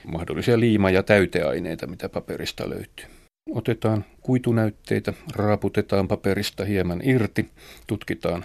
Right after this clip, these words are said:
mikroskoopin alla, värjätään kuituja. Pystytään määrittämään se kasvilaji, pystytään myös määrittämään moderneista teollisista papereista myöskin se valmistusprosessi,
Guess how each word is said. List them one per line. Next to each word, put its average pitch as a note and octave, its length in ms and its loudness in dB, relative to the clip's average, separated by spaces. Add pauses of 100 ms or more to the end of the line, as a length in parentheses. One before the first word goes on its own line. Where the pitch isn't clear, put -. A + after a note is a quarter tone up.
mikroskoopin G2+ 720 -2
alla, F2 340 -2 (260)
värjätään F#2+ 640 2
kuituja. E2 540 -2 (640)
Pystytään B2+ 480 2
määrittämään G#2+ 680 4
se F#2+ 100 -4
kasvilaji, F#2+ 760 0 (420)
pystytään F#2+ 460 -2
myös F#2 240 0
määrittämään F2 800 -2 (300)
moderneista G2+ 840 2 (200)
teollisista G#2 580 2
papereista F#2 640 0
myöskin F#2 340 -6
se F2+ 160 -6
valmistusprosessi, F#2+ 1300 -2